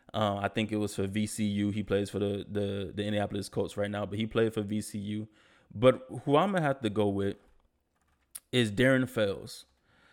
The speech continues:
Now, Darren Fells, if you remember him, he was a tight end for the Houston Texans. Um, I forget who he played for last year in twenty twenty, but Darren Fells played college basketball. He didn't play football at all while he was in college.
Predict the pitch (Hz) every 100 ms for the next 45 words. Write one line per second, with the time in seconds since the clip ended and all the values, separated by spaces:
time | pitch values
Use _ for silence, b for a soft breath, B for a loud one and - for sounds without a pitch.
0 | b 113 113 107 131 151 156 - 127 123
1 | 113 117 120 120 120 120 113 113 110 107
2 | 107 104 120 117 113 110 113 101 113 113
3 | 113 107 101 - 104 104 b b b b
4 | b - 107 98 101 110 117 135 127 123
5 | 113 110 110 - 101 98 101 98 - 98
6 | 95 - 98 95 - 101 98 - b b
7 | b b 110 123 113 123 147 156 143 135
8 | 143 135 - 113 107 - _ 127 123 107
9 | 98 104 117 - 101 101 98 123 147 127
10 | 127 - 131 117 107 101 117 113 101 104
11 | 95 92 - 92 71 -